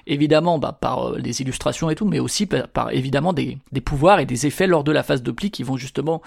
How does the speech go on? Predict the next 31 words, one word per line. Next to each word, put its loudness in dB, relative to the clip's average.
offrir 0
toute -10
la 0
richesse -2
et -6
tout -10
l'intérêt -2
lors 4
de -2
cette -2
phase 0
de -2
pli, -4
puisque -4
l'intérêt, 2
il 2
est -4
pas 2
dans 0
le -2
système -2
de -2
pli -6
en 0
lui-même. -6
Cet 0
intérêt-là, 4
tu -2
vois, 4
ouais, 2
c'est, -2